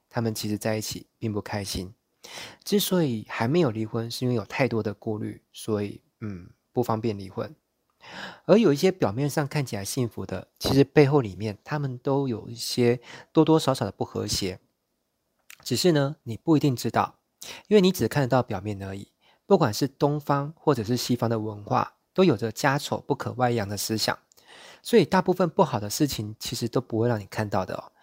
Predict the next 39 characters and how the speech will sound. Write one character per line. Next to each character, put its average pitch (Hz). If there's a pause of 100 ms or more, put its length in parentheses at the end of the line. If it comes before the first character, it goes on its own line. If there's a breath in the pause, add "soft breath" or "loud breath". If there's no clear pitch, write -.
(340 loud breath)
不 196
然 185
你 156
也 156
可 147
以 139
去 127
看 135
看 131
美 117
剧 - (160)
《性 127 (240)
生 120
活》， 101 (680 loud breath)
男 156
女 208
主 147
角 147
在 135
外 151
人 123
眼 113
里 120
呢 98
是 123
神 107
仙 117
美 113
眷， 110 (300)
然 127
后 156
他 175
们 160
遇 175
到 156
了 127
多 120
么 139
的 110